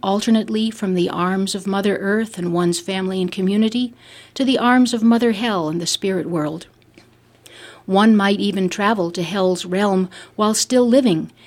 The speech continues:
if one needed advice from the spirit world. The dark quarter of the year was the best time for divination and for traveling on Helveg,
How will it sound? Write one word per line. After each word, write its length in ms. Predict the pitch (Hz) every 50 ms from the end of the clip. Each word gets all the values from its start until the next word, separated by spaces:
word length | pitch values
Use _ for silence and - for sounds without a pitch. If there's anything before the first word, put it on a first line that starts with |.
| - - -
if 160 | 190 185 -
one 240 | 196 196 202 202 196
needed 320 | 190 196 190 190 180 175
advice 460 | 175 170 170 170 170 202 226 196 -
from 180 | - - 190 175
the 80 | 175 170
spirit 400 | - - - 175 175 170 165 180
world. 440 | 180 170 165 170 190 214 233 - - - _ _ _ _ _ _ _ _ - - - - - - _
The 100 | - 175
dark 360 | 170 - 185 190 220 220 -
quarter 400 | - - 233 226 220 214 214 208
of 100 | 202 196
the 80 | 202 208
year 400 | 190 190 214 233 233 220 202 202
was 200 | 185 190 180 -
the 100 | - 165
best 400 | 151 - - 196 196 190 - -
time 300 | - - 196 196 196 185
for 140 | 180 180 170
divination 800 | 165 202 196 175 180 180 185 196 196 190 - 190 170 170 - - -
and 400 | 208 226 233 214 185 160 165 - - - - - - -
for 160 | - - 185 175
traveling 580 | - - 208 202 208 202 208 190 175 170 170
on 220 | - - 165 160 156
Helveg, 680 | - - 196 196 202 190 170 175 170 160 165 165 -